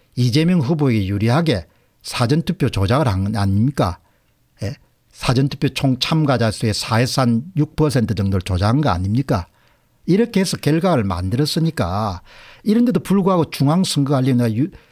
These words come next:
사전 유월 일 일 지방선거를 앞두고 황교안 후보를 다시 또 고발한다? 그래서 입을 다물게 만들겠다?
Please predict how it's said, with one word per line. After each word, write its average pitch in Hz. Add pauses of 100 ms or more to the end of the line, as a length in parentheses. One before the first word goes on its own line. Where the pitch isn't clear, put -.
(300)
사전 160 (300)
유월 151
일 147
일 147
지방선거를 135
앞두고 107
황교안 135
후보를 117
다시 -
또 147 (240)
고발한다? 120 (360)
그래서 139
입을 160
다물게 139
만들겠다? 113